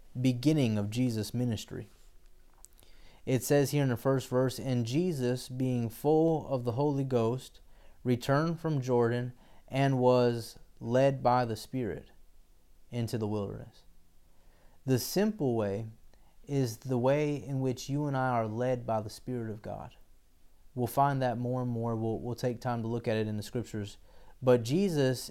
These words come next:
immediately, as soon as the Holy Spirit comes into his life, he's being led by the Holy Spirit. And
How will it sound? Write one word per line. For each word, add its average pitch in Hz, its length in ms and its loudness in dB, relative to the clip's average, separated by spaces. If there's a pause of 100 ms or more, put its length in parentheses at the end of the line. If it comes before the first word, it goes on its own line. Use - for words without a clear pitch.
immediately, 127 760 -2
as 113 160 -6
soon 180 240 -2
as 180 120 -2
the 143 100 2
Holy 143 240 0
Spirit 135 320 -4
comes 127 260 -4
into 123 280 -6
his 113 200 -4
life, 120 400 2 (300)
he's 175 320 -2
being 143 380 -2
led 117 520 -2 (400)
by 110 160 2
the 101 140 -4
Holy 104 260 -4
Spirit. - 400 -12 (1300)
And 139 440 4